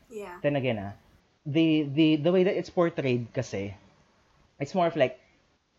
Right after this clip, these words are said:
Speaker 2: even though he realizes that the, like, the main reason that's thrown towards the audience why he wants to not be king is because he finds it very inconvenient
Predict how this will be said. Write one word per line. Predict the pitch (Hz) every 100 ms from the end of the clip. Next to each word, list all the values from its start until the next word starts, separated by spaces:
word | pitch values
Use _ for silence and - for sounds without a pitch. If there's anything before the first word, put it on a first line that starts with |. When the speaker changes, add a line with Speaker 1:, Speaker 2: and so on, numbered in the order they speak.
| _ _ _
Speaker 2:
even | 180 196
though | 214
he | 190
realizes | 147 135 131 120 120 120
that | 113 110 -
the, | 135 131 127 120 117 _ _ _
like, | 147 135
the | 151
main | 151 165
reason | 151 143 127 127 120
that's | 117 -
thrown | 127 139
towards | 139 127 117
the | 127
audience | 113 113 110 107
why | 117 110 113
he | 113 143
wants | 117 113 117 117
to | - 123
not | 117 117 120
be | 120
king | - 113 107 143 - _ _ _ -
is | 135 123
because | - 135 120 113
he | 135
finds | - 127 123
it | 123 113
very | 120 120 123
inconvenient | 120 117 113 101 92 90